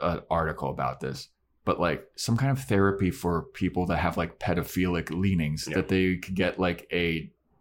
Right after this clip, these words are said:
Speaker 1: sex doll that looks like a kid or something.
Speaker 2: Mm-hmm.
Speaker 1: I don't know.
Speaker 2: Yeah. I will say if you have that, it's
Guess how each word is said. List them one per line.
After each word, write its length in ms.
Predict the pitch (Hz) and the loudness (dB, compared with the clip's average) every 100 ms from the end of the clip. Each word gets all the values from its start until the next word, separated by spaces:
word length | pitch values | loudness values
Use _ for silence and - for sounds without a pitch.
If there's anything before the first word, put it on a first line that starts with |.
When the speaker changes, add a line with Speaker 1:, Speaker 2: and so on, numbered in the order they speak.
| _ _ | _ _
Speaker 1:
sex 400 | - - 90 - | -6 0 0 0
doll 320 | - 85 85 82 | 0 4 4 2
that 220 | 82 - | -2 -2
looks 460 | 85 95 - - | -2 -2 -4 -2
like 240 | 139 139 143 | 0 0 0
a 220 | 151 143 - _ | -2 -2 -8 _
kid 340 | - 151 160 156 | -2 0 2 0
or 100 | 156 | 0
something. 460 | 160 165 170 170 | 0 -2 0 -2
Speaker 2:
Mm-hmm. 200 | 165 165 85 _ _ _ _ _ _ _ _ - | -2 -4 -8 _ _ _ _ _ _ _ _ 2
Speaker 1:
I 160 | 104 | 4
don't 160 | 110 113 | 6 6
know. 360 | 113 113 113 - | 6 4 2 0
Speaker 2:
Yeah. 200 | 80 65 - _ _ _ _ _ - | -2 -4 -8 _ _ _ _ _ 2
I 80 | 127 | 6
will 120 | 175 | 6
say 240 | 151 123 107 | 6 4 4
if 120 | 95 | 2
you 120 | 127 | 2
have 320 | - 98 107 | 2 2 2
that, 380 | 117 120 98 - _ - | 0 0 -2 -8 _ -4
it's 200 | 104 | -2